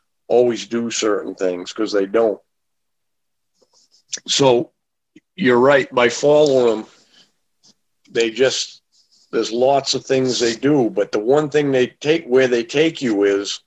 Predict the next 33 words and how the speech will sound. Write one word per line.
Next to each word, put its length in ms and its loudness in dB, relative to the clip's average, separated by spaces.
is 180 -2
where 240 2
they 180 0
travel. 600 0
And 80 -2
that's 240 -2
how 160 0
you 260 -4
learn 540 0
to 120 -4
get 240 -2
through 300 -6
the 120 -2
woods, 500 -2
certain 640 -4
places. 680 -4
And 160 -6
that's 320 0
where, 480 2
see, 220 -4
we 160 0
don't 200 4
always 360 2
have 260 -2
snow. 560 -4
So 240 -2
those 360 2
are 60 2
the 120 0
places 580 -2
I 160 2
go 440 2
and 220 -4